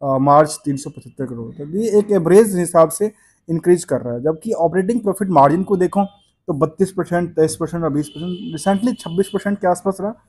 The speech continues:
तो ये भी थोड़ी सी पॉजिटिव रहा है, पिछले क्वार्टर से अच्छा परफॉर्मेंस रहा, उससे पिछले से अच्छा रहा, ये अच्छा परफॉर्मेंस रहा है। लेकिन नेट प्रॉफिट की बात करें तो वो भी back to back काफ़ी ग्रोथ किया है, कभी,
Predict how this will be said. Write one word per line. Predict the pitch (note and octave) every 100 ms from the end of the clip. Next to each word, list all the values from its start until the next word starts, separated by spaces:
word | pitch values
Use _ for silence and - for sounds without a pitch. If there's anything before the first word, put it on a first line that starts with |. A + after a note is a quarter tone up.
| _ _ -
तो |
ये | E3 G#3+
भी | B3
थोड़ी | G#3 G#3+
सी | G#3+
पॉजिटिव | A3 F#3 F3 E3+ A3 A#3
रहा | G#3
है, | G3+
पिछले | G3+ F#3 A3 A3+
क्वार्टर | G3+ F#3 G3
से | G3
अच्छा | E3+ -
परफॉर्मेंस | F#3 F3+ D#3+ F#3+ F3+
रहा, | F#3+ G#3 - _ _
उससे | G#3 G#3+
पिछले | C4 F#3 F#3+ C4
से | C4
अच्छा | A3 - G#3+
रहा, | F#3+ G#3+ - _ _ _ _ _ _ _ _
ये | G3+
अच्छा | G3 - G#3+
परफॉर्मेंस | G#3 G#3+ F3+ F3 F3+ F#3 F#3
रहा | E3+
है। | F3+
लेकिन | F3+ E3+ F#3
नेट | F#3
प्रॉफिट | G3+ G3+ F#3
की | G3
बात | F3+ F3
करें | F#3 F#3
तो | E3+
वो | E3
भी | F#3 G#3 - _ _ _ D#3
back | E3+
to | F3 F#3
back | F#3+ F#3+
काफ़ी | D3+ C#3+ G#3+ G3 F#3 E3
ग्रोथ | C#3+ E3+ F#3 -
किया | F3+ F3
है, | F#3
कभी, | - D3+ D#3+